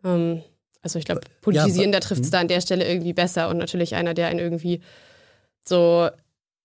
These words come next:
Speaker 1: ich glaube, also es ist ja so ein ganz, ganz normaler Mechanismus, dass in einer Gesellschaft, in der einem die ganze Zeit erzählt wird, du kannst alles schaffen, wenn du dich nur doll genug anstrengst, ähm, und du musst dich darum kümmern, dass es dir gut geht und wenn es dir nicht gut geht, dann bist du selbst schuld und du kannst alles lösen und erreichen, wenn du willst. Also so dieser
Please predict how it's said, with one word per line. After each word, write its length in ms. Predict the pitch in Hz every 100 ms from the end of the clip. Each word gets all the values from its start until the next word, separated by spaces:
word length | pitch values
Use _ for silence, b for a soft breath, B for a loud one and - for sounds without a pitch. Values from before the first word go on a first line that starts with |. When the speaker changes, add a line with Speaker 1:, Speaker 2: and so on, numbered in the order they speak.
| _ _ _ _ _ _
Speaker 1:
ich 100 | -
glaube, 280 | - 165 165
also 160 | 156 170
es 60 |
ist 60 | -
ja 80 | 175
so 40 |
ein 100 | 170
ganz, 180 | 170 175
ganz 200 | 185 175
normaler 360 | 175 175 180 180
Mechanismus, 560 | 175 175 190 214 180
dass 160 | 180 180
in 80 | 185
einer 80 |
Gesellschaft, 560 | 175 175 180 190 202 -
in 80 | 185
der 100 | 165
einem 100 | 170
die 80 | 170
ganze 280 | 175 190
Zeit 200 | - 190
erzählt 440 | 175 - 208 208 185
wird, 240 | 185 185 B B B B B
du 180 | 240 277
kannst 360 | 269 180 175 -
alles 260 | 247 269
schaffen, 320 | 214 208 220
wenn 140 | 185 165
du 60 |
dich 180 | 170 170
nur 80 | 170
doll 160 | 170 170
genug 180 | 165
anstrengst, 760 | - 214 262 - 240 269 302 -
ähm, 680 | 190 190 185 185 180 180 175 -
und 400 | 180 170 170 165 -
du 80 |
musst 200 | 226 240
dich 100 | 208
darum 220 | 180 175 175
kümmern, 240 | 185 175
dass 100 | 170
es 80 | 170
dir 140 | 180
gut 200 | 180 214
geht 200 | 214 196
und 100 | 170
wenn 260 | 165 165 165
es 80 | 156
dir 120 | 170
nicht 180 | 170 -
gut 140 | 214
geht, 160 | 196 170
dann 100 | 160
bist 160 | 160
du 60 | 165
selbst 240 | 160 165
schuld 280 | - 240 240
und 120 | 170
du 20 |
kannst 280 | - 170 -
alles 200 | 208 214
lösen 220 | 190 180
und 80 | 165
erreichen, 340 | 165 170 165 170
wenn 80 |
du 80 | 170
willst. 300 | 175 208 220
Also 120 | 170
so 160 | 165 165
dieser 320 | 165 160 160